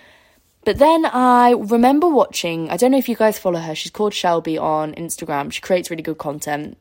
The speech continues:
She, I like her reels a lot. But she spoke about how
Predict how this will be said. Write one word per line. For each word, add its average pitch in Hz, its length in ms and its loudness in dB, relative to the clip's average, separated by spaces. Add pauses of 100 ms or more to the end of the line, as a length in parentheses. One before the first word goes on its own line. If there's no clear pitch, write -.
(140)
She, - 160 -12 (160)
I 175 80 -2
like 151 260 -2
her 160 100 -8
reels 156 260 -6
a 147 80 -4
lot. 160 540 -2 (260)
But 175 260 2
she 185 500 -2 (220)
spoke 202 360 2
about 214 280 2
how 165 420 2